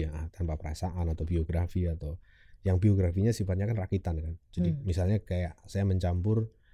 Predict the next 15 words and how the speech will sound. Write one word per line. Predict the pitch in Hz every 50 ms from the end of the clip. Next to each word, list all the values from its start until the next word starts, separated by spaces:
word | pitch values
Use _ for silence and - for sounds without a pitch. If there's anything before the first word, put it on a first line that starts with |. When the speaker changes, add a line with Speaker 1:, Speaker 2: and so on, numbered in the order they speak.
| - - - - - _ -
Speaker 1:
keseluruhan | - 98 - 101 98 95 92 92 104 101 101 95 92
teks | 95 90 - - 101
puisinya | 95 90 - - 95 95 95 92 92 92 90 90 90 87 87 92 - _ - - - - - _ _ _ _ _ _ - - - -
siapa, | - - 98 87 - 80 82
misalnya, | 85 82 - 87 87 87 87 85
eh, | 85 85 85 82 82 82 82 82 82 85 - - 98 - - - -
Sutarji | - - 101 - 90 85 82 80 - 104 110
sama | 104 101 90 87 85
Sapardi | - 82 - 78 80 80 85 98 95 90
juga | 90 82 80 78 -
dicampur | - 87 87 85 82 82 82 87 - _ - - 80 - - - - 87 85 85
jadi | 87 82 82 -
satu | - 78 78 - 90 87 78 80
gitu | 85 82 78
ya. | 85